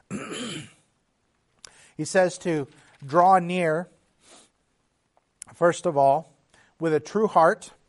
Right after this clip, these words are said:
He says, "In full assurance of faith, and with our hearts sprinkled clean from an evil conscience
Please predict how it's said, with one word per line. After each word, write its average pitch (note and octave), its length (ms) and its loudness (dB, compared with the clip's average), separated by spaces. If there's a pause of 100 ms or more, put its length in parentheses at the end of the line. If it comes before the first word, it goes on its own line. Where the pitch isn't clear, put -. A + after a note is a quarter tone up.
(240)
He D#3 100 -6
says, D#3 460 2 (240)
"In C#3+ 140 -12
full G3 240 2
assurance F#3 420 -4
of D3+ 100 -8
faith, F#3 460 -2 (800)
and D#3 100 -12
with D3+ 140 2
our D3 100 0
hearts G3+ 340 2
sprinkled G3 540 -8
clean F3+ 340 -6
from D#3 220 -8
an D3 140 -12
evil E3 280 -4
conscience D#3+ 760 -8